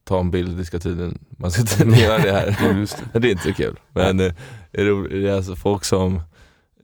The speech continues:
Speaker 1: som kommer fram och, ja, men, ger presenter eller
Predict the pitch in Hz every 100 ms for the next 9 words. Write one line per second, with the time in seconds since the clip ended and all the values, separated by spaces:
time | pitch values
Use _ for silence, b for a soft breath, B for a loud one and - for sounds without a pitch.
0 | 92 85 92 90 92 87 104 101 95 92
1 | 85 80 - 101 95 95 90 104 101 95
2 | 90 107 101 95 - 98 98 98 95 95